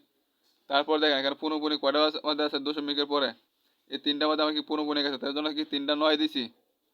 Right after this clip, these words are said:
এবং পূর্ণপণিক ছাড়া আছে একটা সংখ্যা, তার জন্য দিছি কত? শূন্য। তারপর এটা আমরা কি করছি? ক্যালকুলেশন করছি, ক্যালকুলেশন করে পাইছি কত?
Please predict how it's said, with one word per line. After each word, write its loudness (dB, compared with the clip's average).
এবং 0
পূর্ণপণিক -2
ছাড়া 6
আছে 4
একটা -4
সংখ্যা, -2
তার 0
জন্য -2
দিছি 0
কত? 2
শূন্য। -8
তারপর 2
এটা 2
আমরা 0
কি -2
করছি? -2
ক্যালকুলেশন -2
করছি, -6
ক্যালকুলেশন -4
করে 0
পাইছি 0
কত? 0